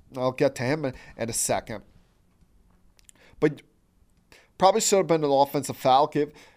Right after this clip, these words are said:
giving the Celtics the ball back and sent them down the other end. But if you're a Celtic fan, you can't really cry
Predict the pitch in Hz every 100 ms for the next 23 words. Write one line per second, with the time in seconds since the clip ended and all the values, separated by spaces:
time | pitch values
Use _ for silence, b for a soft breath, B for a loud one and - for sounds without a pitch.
0 | b - 165 156 - 160 143 139 - -
1 | 127 131 123 120 120 117 143 - b b
2 | _ 139 143 139 135 - 170 151 151 139
3 | 147 143 143 131 B B - 143 147 226
4 | 160 165 - - - _ _ _ - -
5 | - 196 - - 226 - 220 - - 185
6 | 185 127 120 131 - 208 220 165 175 190
7 | 156 - _ - - - 143 143 147 147
8 | 151